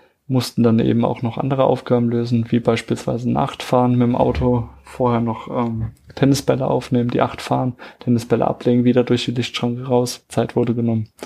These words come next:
Oder unter einer Messvorrichtung durchfahren, Tennisball dann, ähm,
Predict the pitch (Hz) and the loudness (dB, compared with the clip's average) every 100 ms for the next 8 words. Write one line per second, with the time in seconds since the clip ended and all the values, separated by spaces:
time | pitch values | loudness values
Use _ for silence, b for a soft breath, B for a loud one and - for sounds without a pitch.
0 | B B B B B B - 120 120 113 | B B B B B B -2 2 4 4
1 | 123 117 110 110 110 110 - - _ _ | 2 2 4 4 4 2 -2 -10 _ _
2 | _ _ _ _ - 135 127 - 123 120 | _ _ _ _ -4 0 0 0 -2 -2
3 | - 123 123 127 - - 123 123 123 - | -2 0 2 0 -2 -2 -2 -2 -6 -10
4 | - 123 123 - 123 120 120 117 113 - | -4 -2 -2 0 2 2 2 0 -4 -10
5 | b b b b b _ _ _ _ _ | b b b b b _ _ _ _ _
6 | - 120 113 110 113 | -6 0 2 2 0